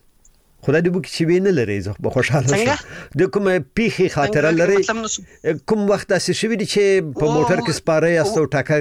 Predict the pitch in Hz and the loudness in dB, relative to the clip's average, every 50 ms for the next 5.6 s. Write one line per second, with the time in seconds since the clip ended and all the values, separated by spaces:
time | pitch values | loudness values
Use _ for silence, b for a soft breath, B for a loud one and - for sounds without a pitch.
0 | 147 139 131 - 151 143 147 147 147 165 - _ _ _ _ _ _ _ _ _ | 2 0 0 0 0 2 2 0 -2 -6 -8 _ _ _ _ _ _ _ _ _
1 | _ _ _ - - _ - - _ - _ _ _ _ _ _ _ _ _ _ | _ _ _ -20 -20 _ -20 -20 _ -20 _ _ _ _ _ _ _ _ _ _
2 | _ _ _ _ _ _ _ _ _ _ _ _ _ 214 196 - - - - 208 | _ _ _ _ _ _ _ _ _ _ _ _ _ -2 -2 -2 -4 -2 0 2
3 | 196 208 220 233 240 226 226 240 233 220 220 208 202 202 220 - - - - 220 | 2 4 4 2 2 2 0 0 -2 0 -2 0 2 2 0 0 -2 -6 -6 -4
4 | 214 208 202 190 175 180 165 - _ _ - 180 175 170 170 175 190 214 202 - | -4 -2 -2 0 -2 -2 -4 -4 _ _ -2 -2 0 0 0 -2 0 -2 -2 -2
5 | 190 - - 180 180 180 190 208 214 220 214 208 | -4 -2 0 0 2 2 2 2 2 2 2 0